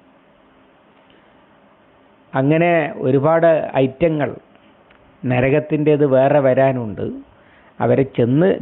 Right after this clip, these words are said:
ചെന്നിറങ്ങുമ്പോൾ സ്വീകരിക്കുക ജഹന്നമിലാണ് എന്നാണ് ചില ഖുർആൻ വ്യാഖ്യാതാക്കൾ അതിനെ വിശദീകരിച്ചിട്ടുള്ളത്. എന്തായാലും അവർ നരകത്തിൻ്റെ മുമ്പിൽ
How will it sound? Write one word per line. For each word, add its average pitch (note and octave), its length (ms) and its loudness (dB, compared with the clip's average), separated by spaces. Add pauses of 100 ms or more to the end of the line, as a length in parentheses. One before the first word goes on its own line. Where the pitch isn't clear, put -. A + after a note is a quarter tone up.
ചെന്നിറങ്ങുമ്പോൾ E3+ 800 0
സ്വീകരിക്കുക C#3+ 800 0
ജഹന്നമിലാണ് C3 880 0
എന്നാണ് A#2+ 680 -4 (680)
ചില C3+ 320 2 (140)
ഖുർആൻ C3 240 0
വ്യാഖ്യാതാക്കൾ C3 840 0 (100)
അതിനെ A#2 260 -2
വിശദീകരിച്ചിട്ടുള്ളത്. A2 1400 -6 (720)
എന്തായാലും D3 640 2
അവർ C3+ 220 2 (360)
നരകത്തിൻ്റെ C#3+ 580 0
മുമ്പിൽ C3+ 320 0